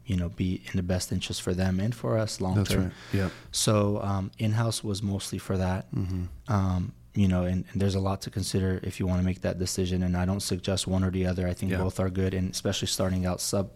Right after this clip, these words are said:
Speaker 1: subcontracting was the way to go.
Speaker 2: Yeah.
Speaker 1: But, um, yeah.
Speaker 2: Yeah. Yeah. And I think a lot of times, uh, scaling a company, one of the easiest ways to do it is customers telling other customers.
Speaker 1: Yeah.
Speaker 2: Right? So if you have to pay for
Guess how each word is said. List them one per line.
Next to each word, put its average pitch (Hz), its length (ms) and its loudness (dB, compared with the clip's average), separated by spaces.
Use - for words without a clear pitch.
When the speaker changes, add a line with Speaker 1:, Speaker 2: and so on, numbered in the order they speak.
Speaker 1:
subcontracting 92 760 -2
was 90 160 0
the 95 80 0
way 92 160 2
to 90 80 0
go. 90 260 0
Speaker 2:
Yeah. 92 140 -8
Speaker 1:
But, 95 260 2
um, 92 320 0
yeah. 104 220 2
Speaker 2:
Yeah. 98 220 0
Yeah. 127 140 0
And 123 80 -2
I 123 80 0
think 143 300 0
a 110 100 -2
lot 110 200 2
of 117 60 0
times, 107 460 0
uh, - 280 -14
scaling 123 680 -2
a 92 80 -8
company, 90 760 -4
one 117 200 2
of 107 40 0
the 107 160 -2
easiest 113 460 0
ways 104 260 -2
to 98 140 -4
do 104 220 0
it 98 240 -4
is 104 380 -4
customers 107 500 -2
telling 98 360 -2
other 87 180 -4
customers. - 600 -4
Speaker 1:
Yeah. 87 180 -4
Speaker 2:
Right? 110 220 0
So 113 80 -2
if 110 160 -6
you 127 120 0
have 120 240 0
to - 60 -10
pay 117 400 0
for 98 240 -6